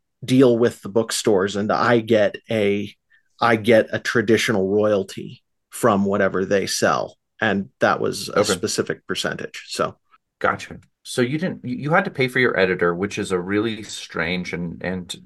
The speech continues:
Speaker 2: very uncommon way to work with a traditional publisher. What other things did you have to pay for up to, uh, like, uh, out, out of this process?
Speaker 1: Uh, some amount of down payment on the books that I will buy from them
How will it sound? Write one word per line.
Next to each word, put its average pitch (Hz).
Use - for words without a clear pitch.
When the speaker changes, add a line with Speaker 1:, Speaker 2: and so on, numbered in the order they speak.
Speaker 2:
very 107
uncommon 87
way 85
to 87
work 87
with 92
a 90
traditional 90
publisher. 85
What 143
other 247
things 156
did -
you 143
have 123
to -
pay 107
for 71
up -
to, -
uh, 76
like, -
uh, -
out, 80
out 90
of -
this -
process? -
Speaker 1:
Uh, 123
some 214
amount 156
of 127
down 139
payment 135
on 120
the 120
books 117
that -
I 113
will 107
buy 104
from 98
them 98